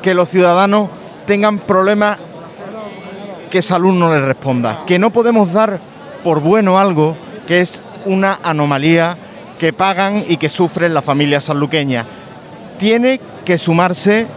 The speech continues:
y si no se suma él, estaremos el resto empujando, los ciudadanos tomarán nota y en las próximas elecciones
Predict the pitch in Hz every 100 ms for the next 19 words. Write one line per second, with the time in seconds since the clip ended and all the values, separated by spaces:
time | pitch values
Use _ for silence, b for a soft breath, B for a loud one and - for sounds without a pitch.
0 | - 180 - 165 220 247 220 240 202 185
1 | 202 226 - 165 175 160 175 170 160 160
2 | 160 - 143 135 B B - 165 160 156
3 | 196 214 202 156 156 151 190 165 147 135
4 | 147 202 196 180 190 196 B B B -
5 | 151 151 190 185 185 160 147 131 160 160
6 | 160